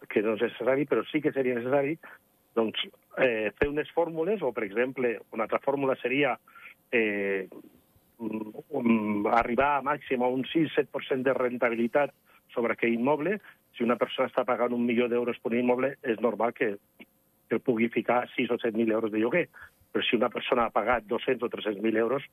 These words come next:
lo que no és normal és que l'estigui llogant a dos mil cinc-cents euros actualment. I llavors és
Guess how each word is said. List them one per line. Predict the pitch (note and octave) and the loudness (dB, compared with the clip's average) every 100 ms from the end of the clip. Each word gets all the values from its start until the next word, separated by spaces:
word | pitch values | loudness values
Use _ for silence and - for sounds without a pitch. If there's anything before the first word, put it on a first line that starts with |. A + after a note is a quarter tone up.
| _ _ G#2 | _ _ -4
lo | G2+ | 0
que | G#2 | 0
no | G2+ | 2
és | |
normal | G2+ G#2 | 2 2
és | A#2 | 2
que | A#2 | -2
l'estigui | - G#2 G#2 | 0 2 4
llogant | G2+ A2 | 4 2
a | A2 | 2
dos | G2+ | 0
mil | G#2 G2+ | -2 -2
cinc-cents | A2+ - A2+ G2 | -4 0 0 2
euros | G#2+ A#2 G#2+ - | 2 2 2 0
actualment. | - G#2 G2 G2 F#2 _ - - - _ | -2 0 0 0 -4 _ -18 -18 -18 _
I | - E3 F#3+ _ _ | 2 4 2 _ _
llavors | - A2+ G#2+ A2+ | 0 2 2 0
és | B2+ | -2